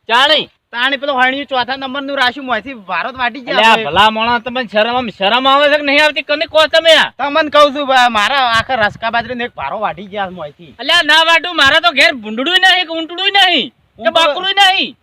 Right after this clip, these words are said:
Speaker 2: તો કોકને પૈસામાં વઢાયો છે ભારો.
Speaker 1: પૈસામાં તો પા-, આ, આ એમનેમ ફરું છું, હું ત-, ત્રણ દાડાથી આ જેટે જેટે નહીં ફરતો. આ ક-, તડકા કેટલો વાગ્યા? બે વાગ્યા સુધી આ નહીં ફરે જાતો, વાર રાખતો.
Speaker 2: પેલા ફૂમતાડજીએ કીધું કે મેં એને વહેલા વાઢતો હતો આ ભારો.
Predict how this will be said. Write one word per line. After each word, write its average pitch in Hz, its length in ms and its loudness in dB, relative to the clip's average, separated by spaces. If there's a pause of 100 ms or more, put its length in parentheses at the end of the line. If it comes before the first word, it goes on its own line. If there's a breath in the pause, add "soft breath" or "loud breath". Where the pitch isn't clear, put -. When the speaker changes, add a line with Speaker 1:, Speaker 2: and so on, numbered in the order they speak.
(140)
Speaker 2:
તો 240 60 -20
કોકને 277 320 -6
પૈસામાં 294 480 2
વઢાયો 262 320 4
છે 214 120 -12
ભારો. 180 260 -4
Speaker 1:
પૈસામાં 311 320 0
તો 349 200 2
પા-, 294 240 4
આ, 254 300 2
આ 277 40 6
એમનેમ 277 380 2
ફરું 330 220 0
છું, 349 160 2
હું 339 100 2
ત-, 269 320 -8
ત્રણ 302 200 -4
દાડાથી 302 320 2
આ 311 140 4
જેટે 175 340 -8
જેટે 285 220 0
નહીં 330 160 0
ફરતો. 320 260 2
આ 311 160 4
ક-, 269 120 -10
તડકા 247 400 -2
કેટલો 285 340 -2
વાગ્યા? 247 260 0
બે 240 200 0
વાગ્યા 277 380 0
સુધી 226 220 -10
આ 226 140 -6
નહીં 233 160 -2
ફરે 285 140 -2
જાતો, 330 400 2
વાર 269 140 2
રાખતો. 294 260 0
Speaker 2:
પેલા 254 400 2
ફૂમતાડજીએ 247 640 0
કીધું 214 280 -8
કે 277 80 2
મેં 247 180 2
એને 262 140 2
વહેલા 180 380 0
વાઢતો 185 280 0
હતો - 200 4
આ 247 140 4
ભારો. 185 420 0